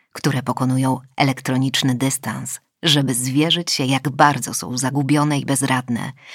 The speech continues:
ponieważ nie mają podstawowej wiedzy, która stanowiłaby dla nich wsparcie i pomogłaby im wyjaśnić ich przeżycia. Wstęp. Dlaczego ludzie sobie nie radzą?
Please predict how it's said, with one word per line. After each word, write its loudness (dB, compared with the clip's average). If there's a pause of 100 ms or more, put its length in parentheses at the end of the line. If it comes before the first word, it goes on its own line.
(340)
ponieważ 2
nie 2
mają 2
podstawowej -2
wiedzy, -4 (320)
która 0
stanowiłaby -2
dla -4
nich -6
wsparcie -2 (400)
i 0
pomogłaby 0
im 2
wyjaśnić 0 (100)
ich -2
przeżycia. -2 (1500)
Wstęp. -2 (960)
Dlaczego 4
ludzie 2
sobie -2
nie 0
radzą? -8